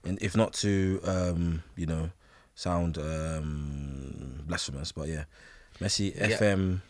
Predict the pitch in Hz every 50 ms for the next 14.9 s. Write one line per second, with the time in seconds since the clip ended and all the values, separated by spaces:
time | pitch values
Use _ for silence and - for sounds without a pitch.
0 | - 127 113 107 113 107 87 - 92 95 107 107 95 - - - - - - 110
1 | 104 107 87 95 - - 131 139 147 143 - - - - - - - - - 143
2 | 147 135 135 113 139 131 127 123 101 85 - - - 143 139 127 123 139 131 123
3 | 117 107 110 - 151 151 156 - - 127 110 117 - - 151 - - 127 131 131
4 | 170 220 247 220 - - - - - - - - 101 98 - - 104 95 92 87
5 | 90 - - - - - - - - - - - - - - - - - - -
6 | - - - - - _ - 127 123 - - 117 117 120 113 101 110 120 120 120
7 | 117 110 104 104 107 101 101 104 - - - _ _ _ _ - 120 107 98 98
8 | - - - - - - - - - _ _ _ _ _ _ _ - - - -
9 | - - - - 95 101 101 98 101 113 147 170 156 113 123 202 - - 110 104
10 | 202 214 131 143 156 170 185 170 156 139 147 135 123 110 101 120 - 139 120 -
11 | - 127 120 117 120 107 113 113 113 - - - 120 104 104 113 110 101 101 95
12 | 85 - - 123 131 123 143 - - 131 107 104 123 123 107 110 107 107 110 120
13 | 135 143 127 135 107 - - - - _ _ _ - - - - _ _ _ _
14 | - _ _ _ _ _ - 139 143 131 117 120 117 113 - 117 - -